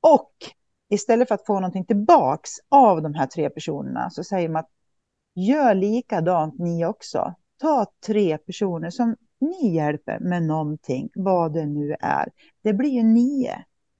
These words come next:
Och när nio hjälper tre var så blir det tjugosju. Så,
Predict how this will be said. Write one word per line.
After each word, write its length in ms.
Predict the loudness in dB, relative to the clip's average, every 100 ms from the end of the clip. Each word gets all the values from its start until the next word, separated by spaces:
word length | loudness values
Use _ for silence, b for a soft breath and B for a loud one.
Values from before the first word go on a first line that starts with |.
| _ _ _ _ _ _ _ _ _
Och 120 | -4 0
när 120 | 2
nio 580 | 4 4 4 0 -2 0
hjälper 500 | 2 2 0 -4 -6
tre 360 | -4 -2 -2
var 280 | -2 -4 -6 -8
så 180 | -4
blir 220 | 0 0 0
det 120 | -2
tjugosju. 800 | -4 -6 -6 -10 -4 -2 -2 -4 -10 -12 _ _ _ _
Så, 120 | -10